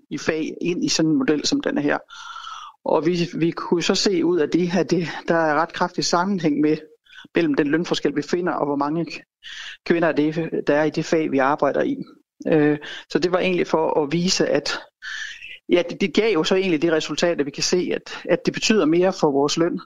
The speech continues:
hvor mange kvinder, der er i det fag, hvor vi arbejder, end hvilket fag, vi egentlig arbejder i, altså hvilken stilling vi har.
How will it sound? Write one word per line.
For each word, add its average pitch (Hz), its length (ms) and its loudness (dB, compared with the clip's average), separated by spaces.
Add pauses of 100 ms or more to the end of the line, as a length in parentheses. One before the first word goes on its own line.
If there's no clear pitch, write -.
hvor 156 100 -2
mange 151 200 0
kvinder, 175 240 0
der 151 80 0
er 143 60 0
i 147 40 -2
det 143 120 -10
fag, 180 200 -2
hvor 147 140 0
vi 156 60 0
arbejder, 165 440 0 (420)
end 156 100 -2
hvilket 151 260 -4 (100)
fag, 151 180 0
vi 135 200 -2 (220)
egentlig 147 240 0
arbejder 147 420 0
i, 151 240 -4
altså 143 180 0
hvilken 143 200 0
stilling 151 380 -2
vi 143 60 2
har. 147 300 -2